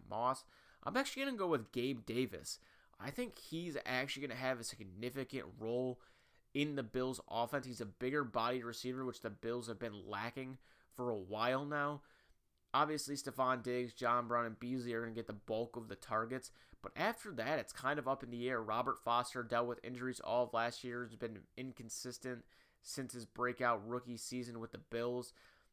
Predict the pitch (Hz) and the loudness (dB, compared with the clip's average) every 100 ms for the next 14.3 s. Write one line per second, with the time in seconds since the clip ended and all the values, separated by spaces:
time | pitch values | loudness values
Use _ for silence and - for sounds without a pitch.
0 | _ _ 120 117 101 120 120 127 120 - | _ _ -4 0 2 2 2 2 -2 -4
1 | 123 120 127 117 120 123 113 110 104 - | -4 -4 -6 -6 -2 0 0 -4 -8 -6
2 | 127 127 127 123 120 120 113 113 113 120 | -4 -2 2 6 6 6 4 0 2 0
3 | - 123 117 - - _ _ - - 127 | 0 -4 -4 -8 -16 _ _ -12 -6 -4
4 | 120 120 113 - 131 120 - 117 117 - | -4 -6 -6 -2 0 -2 0 2 2 -2
5 | 120 113 - 131 107 117 127 117 113 - | -6 -8 -2 -2 -2 -6 -2 -2 -2 -2
6 | 113 113 117 117 113 - - - - _ | -2 0 -2 -2 -2 -8 -20 -20 -20 _
7 | _ _ - - 147 147 135 131 127 113 | _ _ -4 2 6 6 8 8 8 4
8 | - 131 123 - 117 143 160 156 135 117 | 4 4 4 -2 2 2 2 -2 -4 -6
9 | 110 104 120 117 110 - 131 123 143 - | -6 -2 2 2 0 -4 -4 2 2 2
10 | - 135 127 127 127 123 110 117 101 - | -2 0 2 2 0 -2 -2 -2 -2 0
11 | 143 113 - 139 123 127 131 - 120 107 | 0 0 2 2 2 0 0 -4 -4 -2
12 | 123 120 120 110 117 104 113 120 113 113 | 0 0 -2 -4 -6 -4 -4 -4 -4 -4
13 | 110 113 117 - 120 113 104 117 113 113 | 0 0 0 -2 -4 -4 -2 -2 -2 -4
14 | 110 110 | -4 -6